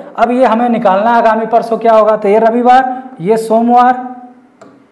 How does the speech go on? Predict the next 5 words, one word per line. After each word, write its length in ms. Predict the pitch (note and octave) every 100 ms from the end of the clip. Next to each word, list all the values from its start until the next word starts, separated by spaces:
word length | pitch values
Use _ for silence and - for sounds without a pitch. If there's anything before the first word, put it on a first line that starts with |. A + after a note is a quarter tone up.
| _ _ _ - - - - - -
ठीक, 320 | A3+ - - -
ये 160 | E3+ A3+
सोमवार, 680 | A#3 A#3 A#3+ A#3+ B3 B3 - - D#3+
ये 140 | F#3
मंगलवार, 720 | G3+ G#3 G#3+ A#3 A3+ A3+ A#3